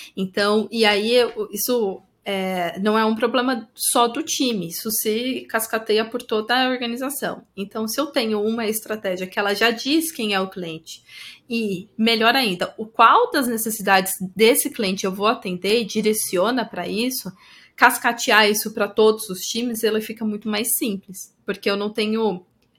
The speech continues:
é, uma gama de clientes e de problemas pra resolver, e, tipo, qualquer um desses a gente resolve. Porque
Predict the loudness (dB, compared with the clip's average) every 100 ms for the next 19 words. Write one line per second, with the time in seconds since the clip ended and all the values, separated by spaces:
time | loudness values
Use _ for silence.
0 | -4 -2 0 0 -2 -2 -4 -10 _ _
1 | _ _ _ _ _ _ 0 2 4 4
2 | 8 10 10 8 6 4 2 -2 -2 -2
3 | 0 2 2 2 -2 -4 -4 -6 -10 _
4 | _ _ -4 0 2 4 4 4 4 2
5 | -2 0 0 0 0 2 2 0 -6 -2
6 | 0 4 2 2 2 2 0 -4 -2 -4
7 | -4 -4 -2 -2